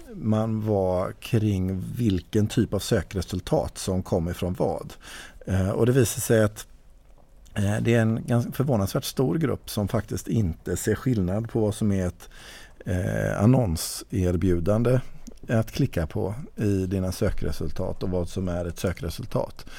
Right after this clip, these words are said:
Den här färgnyansen mellan en, eh, reklam, eh, och, och, eh, inte, eh, är inte självklar för alla. Eh, utan man tänker att det som är högst upp är säkert, eh, det bästa resultatet.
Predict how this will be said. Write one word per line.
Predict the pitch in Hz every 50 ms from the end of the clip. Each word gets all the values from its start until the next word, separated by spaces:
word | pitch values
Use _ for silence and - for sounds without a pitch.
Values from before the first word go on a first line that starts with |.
| - - - - - -
Den | - 92
här | 95 90 - - -
färgnyansen | - - 117 107 98 95 95 101 98 92 87 - - - 101 104 104 101 - - - - - - - -
mellan | - - 98 95 92 90 90
en, | 90 90 87 92 90 92 - - -
eh, | - - 82 80 82 82 87 - -
reklam, | - 92 95 - 127 107 92 85 80 78 85 - - - - -
eh, | - 90 82 80 80 82 - - - - -
och, | - - - - - 53 - - - - - - - - - 101 95
och, | 92 92 90
eh, | 87 90 92 - - - - - - - - - - -
inte, | - 120 107 85 - - - - 90 98 - - - - - - - - - -
eh, | - - 85
är | 98 - 104
inte | 120 139 147 131 - - 104
självklar | - - - 131 117 90 - - - - 92 87 85 101
för | 101 - 120
alla. | 120 120 110 98 87 - 107 - - - - - -
Eh, | 120 104 98 98 98 101 - - 117
utan | 113 104 - 127 117 113
man | 113 117 117
tänker | 113 117 101 90 - 98
att | 98 98 -
det | 95 87
som | - - 113 107
är | 87
högst | 90 92 113 104 101 - - -
upp | 98 90 - - -
är | - 87
säkert, | - - - 85 - - - - - - - - - - - - - - - - - - -
eh, | - 80 80 80 85 90 92
det | 98 90
bästa | - 85 - - - 92
resultatet. | 92 - - - - - - 95 - - - - - -